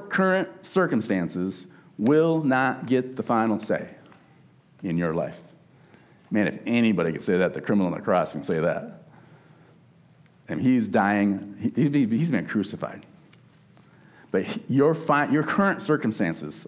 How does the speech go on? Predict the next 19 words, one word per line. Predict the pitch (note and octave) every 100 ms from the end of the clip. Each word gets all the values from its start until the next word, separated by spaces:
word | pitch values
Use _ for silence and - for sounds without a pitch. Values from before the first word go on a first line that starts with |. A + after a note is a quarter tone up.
| -
however | - - B2 D3 D#3
off | C#3+ D#3
track | - C#3+ -
they | A#2
might | A#2 G2
be, | F#2 - - - - - - - - - - _ _ _ _ _
will | - B2+ F3+
not | F#3 E3 D#3 B2
get | B2+ F#2+
the | G2+
final | G2+ G2+ F#2+
say | - F#2+ D#2 - - - - - - -
in | F#2+
your | E2+
life. | D2+ - - - - _ - _ _ _ _ - - - - -
So | - A#2+
Max | B2 -
Lucado | D3 B2+
goes | A#2+ A#2 A#2